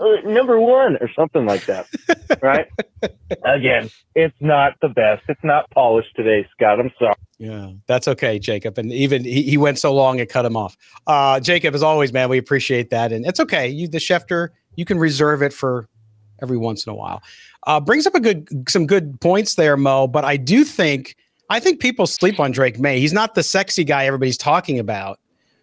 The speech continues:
Speaker 2: but you, you look at what scouts, especially pro scouts, say about him and his abilities and his maturity level and kind of his football I Q and ability to make decisions.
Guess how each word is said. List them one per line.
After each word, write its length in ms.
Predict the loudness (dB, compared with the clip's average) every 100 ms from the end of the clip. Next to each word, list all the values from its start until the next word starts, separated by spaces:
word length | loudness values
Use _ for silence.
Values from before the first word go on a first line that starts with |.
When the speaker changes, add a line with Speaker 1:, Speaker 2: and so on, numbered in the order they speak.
| _ _ -2
Speaker 2:
but 340 | 0 0 -4 _
you, 240 | -4 -2
you 260 | -2 0 2
look 220 | 2 2
at 100 | 2
what 160 | 0 0
scouts, 640 | -2 0 2 0 -2 -8 -8
especially 440 | -6 -2 0 0
pro 240 | -2 0 -2
scouts, 440 | 0 0 0 -2
say 280 | 0 2 2
about 340 | 2 0 0
him 360 | 0 -2 -2 -4 -6 _ _ _
and 360 | -2 0 0 -2
his 160 | -2 -2
abilities 920 | 0 2 4 4 2 -4 -4 -4 -6 _ _ _ -4
and 120 | -2
his 120 | 0
maturity 640 | -2 -2 0 2 2 2 2
level 560 | 2 0 0 0 0 -4
and 180 | -4 -4
kind 220 | -4 -4
of 80 | -4
his 300 | -4 -4 -6
football 600 | -2 -2 2 2 4 2
I 140 | -2
Q 600 | -4 -2 0 2 0 -4 -10 _ _
and 120 | -4
ability 440 | -4 0 2 2 2
to 80 | 0
make 200 | 0 -2
decisions. 760 | -4 0 2 2 0 -2 -4